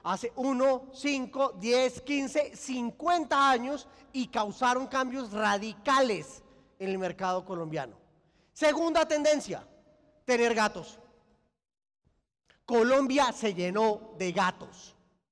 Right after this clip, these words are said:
Hoy Almacenes Éxito vende más comida para gatos que cerveza. Cuando usted, el principal retail del país, le vende más comidas para una mascota que cerveza, el país cambió.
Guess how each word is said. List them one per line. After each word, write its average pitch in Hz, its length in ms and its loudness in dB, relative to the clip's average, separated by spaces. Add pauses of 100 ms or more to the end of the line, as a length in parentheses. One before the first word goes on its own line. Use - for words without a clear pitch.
(920)
Hoy 247 380 2
Almacenes 208 680 -2
Éxito 240 380 -4
vende 208 240 -2
más 214 240 -2
comida 202 340 -2
para 202 200 0
gatos 196 320 -4
que 196 100 -12
cerveza. 160 420 -8 (1300)
Cuando 214 320 -2
usted, 262 220 -2
el 220 160 0
principal 233 580 0
retail 320 340 0
del 294 140 2
país, 208 540 -2 (480)
le 196 180 -2
vende 240 260 2
más 285 220 2
comidas 302 400 0
para 254 160 -2
una 240 160 0
mascota 262 580 -2
que 196 140 -6
cerveza, 285 480 2
el 254 100 0
país 202 420 -2
cambió. 180 500 -2